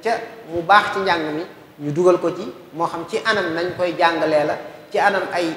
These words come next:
anchita, maanaam ay yuñ daawul def, muy ay natt wala yu di, yu ñu demee, daawul am, ñu dugal ko ci, wala loo xam ne daawuñ ko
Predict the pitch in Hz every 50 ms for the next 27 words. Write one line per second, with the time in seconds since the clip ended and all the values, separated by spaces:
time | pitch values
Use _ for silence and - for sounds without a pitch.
0 | - - - 202 214 208 - - 214 180 - 143 - - - - - - 135 147
1 | 151 165 165 165 - - 175 175 175 175 190 202 208 202 - 196 185 180 180 185
2 | 180 185 185 180 - 180 170 - - - - - - - - - - - - -
3 | 143 151 160 - 175 180 170 165 190 180 - - - - - - - - - 139
4 | 156 170 175 175 165 180 175 180 180 175 170 180 170 151 139 - - - - -
5 | - - - - - - - - 156 170 180 185 185 175 175 180 190 196 185 -
6 | - - - 160 147 147 147 143 156 170 196 190 190 160 165 131 - - - -
7 | - - - 165 175 180 175 175 160 - 170 160 160 156 156 156 151 160 170 170
8 | 170 165 160 - 160